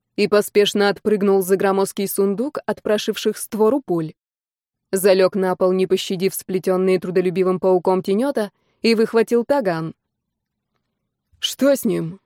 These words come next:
спросил Севан, укрывшись за одной из опор крыши. "На вылет", — успокоил Иклит. "Тряпка", — прочитал его мысли Колин. У чтеца защипало глаза.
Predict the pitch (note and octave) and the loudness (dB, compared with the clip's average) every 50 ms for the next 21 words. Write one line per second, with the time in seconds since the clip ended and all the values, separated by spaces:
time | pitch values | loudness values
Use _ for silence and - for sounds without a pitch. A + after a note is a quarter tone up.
0 | _ _ - - - - G3+ G3 F#3 - - F#3 F#3 F#3 - A3 A#3 B3+ B3 A3 | _ _ -16 -8 -2 2 4 4 4 2 2 0 0 0 0 -2 -2 0 0 0
1 | G3 F#3+ - - F#3+ F3+ - - G3 E3+ E3+ F3+ G3+ G3 F#3+ F3 G3+ G3 G3 G3+ | -2 -2 0 0 0 0 0 -2 -6 -4 -2 -2 0 0 0 0 0 0 2 0
2 | G3 - - - G#3 G#3 - A3+ C4 C4+ - G3 E3+ D#3 D3+ - - E3 - - | 0 -2 -4 -4 -4 -2 0 -2 -2 -2 -4 -6 -6 -6 -6 -8 -8 -10 -10 -14
3 | _ _ _ _ _ _ _ _ _ _ _ _ _ _ _ _ _ _ _ _ | _ _ _ _ _ _ _ _ _ _ _ _ _ _ _ _ _ _ _ _
4 | _ - G3 G3 G#3 A3+ A#3+ D4 C#4 G#3 F3+ E3+ D3+ - - - _ _ _ _ | _ 0 2 4 4 4 4 4 2 2 2 0 -4 -8 -14 -20 _ _ _ _
5 | _ - F#3 F#3 - - G3 F3+ - F#3 F3+ F3+ F3 F3+ E3 - F3+ F3 E3+ D#3+ | _ -4 -4 -2 0 -2 -2 0 0 2 2 2 2 2 0 0 0 0 0 -2
6 | - - _ _ _ _ _ _ _ _ _ _ _ _ _ _ _ _ _ _ | -4 -10 _ _ _ _ _ _ _ _ _ _ _ _ _ _ _ _ _ _
7 | _ _ - - B3 C4 C4 A#3+ G3 E3+ - _ - F#3+ F3 F3+ F3+ E3 _ _ | _ _ -8 -4 -2 0 0 0 0 0 -2 _ -8 -8 -8 -8 -12 -14 _ _
8 | _ _ _ _ _ _ _ - - G3 F#3 - F#3+ D#3+ - F3+ F3 F3 F3 F3+ | _ _ _ _ _ _ _ -2 0 0 2 2 0 -2 0 0 0 0 0 0
9 | F3 F3+ F3 F3+ F3+ - - F3 - - F3 F3 F3 F3 F3+ F3+ F3+ - _ _ | 0 0 0 0 -2 -2 -4 -4 -2 -2 -2 -2 0 -2 -2 -4 -6 -10 _ _
10 | _ _ _ _ _ _ _ _ _ - A3 - - - A3 G#3+ - - A3+ G#3 | _ _ _ _ _ _ _ _ _ -2 -2 -2 -2 -4 -4 -4 -2 0 0 0
11 | G3+ G3 G#3 - - - G3+ - G#3+ G#3 G#3 A3 G#3+ B3 C4+ C4 A3 F3+ E3+ D#3 | 2 2 0 -2 -2 -4 -2 -2 0 0 0 0 0 0 -2 -2 -2 -4 -6 -6
12 | D#3+ F3+ | -8 -12